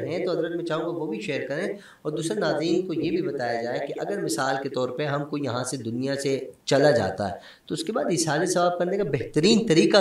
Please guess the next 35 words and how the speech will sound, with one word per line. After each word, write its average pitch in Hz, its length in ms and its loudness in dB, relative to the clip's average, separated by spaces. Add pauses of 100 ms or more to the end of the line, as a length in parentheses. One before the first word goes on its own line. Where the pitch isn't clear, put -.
क्या 123 160 2
है, 107 160 -2
वो 135 180 -4
तरीका 170 300 2
भी 202 120 4
इरशाद 110 340 -2
फरमाइएगा। 113 360 -2
लोग 165 300 4
तो 185 80 -2
बड़ी-बड़ी 165 400 0
महफिलें - 460 -4
सजाते 139 400 0
हैं, 139 200 -4 (360)
फजूल 208 280 -2
खर्चियाँ 190 360 4
भी 196 80 4
बहुत 113 260 2
करते 123 200 0
हैं 117 80 0
हज़रत, 120 260 -2
ये 160 120 2
हमने 151 220 4
देखा 117 260 2
है, 104 140 -8 (180)
लेकिन 269 200 -2
कोई 262 160 4
आसान 185 420 8
हल 170 300 4 (240)
जो 196 60 6
हर 214 160 8
कोई 202 160 8
कर 160 180 8
सके, 135 300 2 (100)
इरशाद 117 420 -2
फरमाइएगा। 92 380 -10